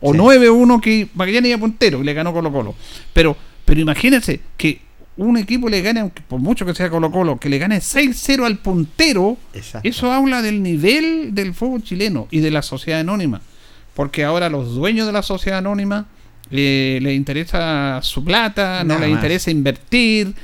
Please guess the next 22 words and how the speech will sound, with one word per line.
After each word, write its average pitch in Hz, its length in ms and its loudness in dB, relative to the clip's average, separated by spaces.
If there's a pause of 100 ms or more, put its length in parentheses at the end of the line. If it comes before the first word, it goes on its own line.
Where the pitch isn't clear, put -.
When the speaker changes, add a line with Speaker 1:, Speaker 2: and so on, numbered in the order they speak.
(200)
Speaker 1:
eh, 147 300 0
se - 140 0
acabó 185 320 2
eso. 185 400 -6
Eh, - 240 -6
el 156 220 0
Speaker 2:
Sí. - 80 -8
Speaker 1:
fútbol 247 160 0
es 226 60 -8
como 202 160 -4
un 185 60 -4
negocio, 185 280 -4
pero 214 120 -4
un 190 60 -2
negocio 196 300 -4
para 180 180 -2
ellos, 165 300 0 (300)
no 214 200 4
con 247 140 4
el 226 140 0
concepto 196 540 0
social, 170 760 4